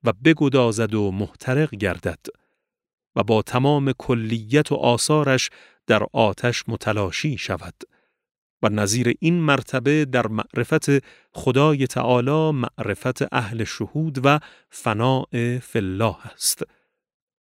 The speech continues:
و این بالاترین درجه و عالیترین مرتبه و آخرین مرحله می باشد. رزقنا الله الوصول الیها و الوقوف علیها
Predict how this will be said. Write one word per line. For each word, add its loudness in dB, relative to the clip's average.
و 4
این 4
بالاترین 4
درجه 4
و -2
عالیترین 2
مرتبه 2
و -2
آخرین 2
مرحله -2
می -6
باشد. -4
رزقنا 0
الله 2
الوصول -4
الیها -4
و -2
الوقوف -2
علیها 0